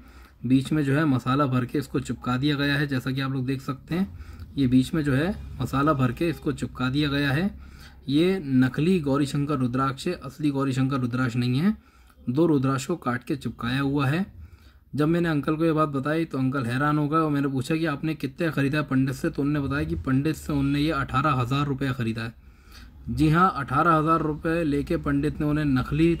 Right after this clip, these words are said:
गौरीशंकर रुद्राक्ष दिया है, जो कि मतलब क्या बोलो आप, क्योंकि आज के टाइम में अभी जैसे कि फरवरी दो हज़ार तेईस चल रही है, अभी जो गौरीशंकर रुद्राक्ष का rate चल रहा है वो चार से लेके पाँच हज़ार रुपये के बीच का चल रहा है,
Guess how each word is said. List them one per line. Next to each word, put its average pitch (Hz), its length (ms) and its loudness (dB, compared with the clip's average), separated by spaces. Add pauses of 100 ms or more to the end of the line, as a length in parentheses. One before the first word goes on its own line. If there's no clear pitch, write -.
(120)
गौरीशंकर 139 560 0
रुद्राक्ष 135 420 2
दिया 143 260 2
है, 170 220 4 (760)
जो 123 180 -6
कि 147 380 0 (240)
मतलब 135 460 -6 (160)
क्या 139 100 -6
बोलो 123 240 -2
आप, 113 220 -10 (520)
क्योंकि 147 260 -2 (100)
आज 147 220 0
के 185 120 2
टाइम 147 220 0
में 127 240 -2
अभी 143 300 -2
जैसे 147 380 -4
कि 139 220 -6 (140)
फरवरी 147 540 0
दो 135 160 -4
हज़ार 135 300 -4
तेईस 151 220 -4
चल 135 180 -6
रही 135 160 -2
है, 175 140 -2 (440)
अभी 139 140 -6
जो 165 140 0
गौरीशंकर 156 440 -2
रुद्राक्ष 147 380 -4
का 151 120 -6
rate 147 240 -6
चल 131 160 -4
रहा 143 120 -2
है 160 60 0
वो 160 140 -2
चार 135 280 -4
से 147 120 -6
लेके 139 220 -4
पाँच 135 240 -6
हज़ार 139 180 -4
रुपये 135 240 -6
के 139 100 -6
बीच 123 220 -4
का 143 140 -10
चल 135 200 -8
रहा 156 140 0
है, 214 100 -4